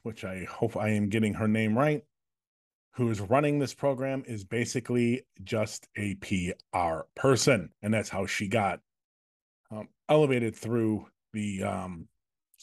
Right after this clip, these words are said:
city of Chicago. And, um, because it doesn't seem there's a whole lot behind her boasts of all the, of her, her experience,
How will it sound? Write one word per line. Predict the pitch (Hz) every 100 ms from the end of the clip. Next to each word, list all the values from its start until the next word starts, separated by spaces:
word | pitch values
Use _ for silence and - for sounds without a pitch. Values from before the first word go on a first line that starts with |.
| - _ _
city | - 135
of | 120
Chicago. | - - 139 123 101 110 113 _ _ _ _ _ _ _ _ -
And, | 98 101 90
um, | 90 87 82 78 _
because | - 101 113 104
it |
doesn't | - 151 160
seem | 180
there's | 160 123
a |
whole | 117 151 139
lot | 139 135
behind | 110 - 131 135
her | 107 110
boasts | 98 123 139 123 -
of | 101 -
all | - 110 113
the, |
of | 98 110 113
her, | 104 101 120
her | - 117
experience, | 104 - 160 123 85 -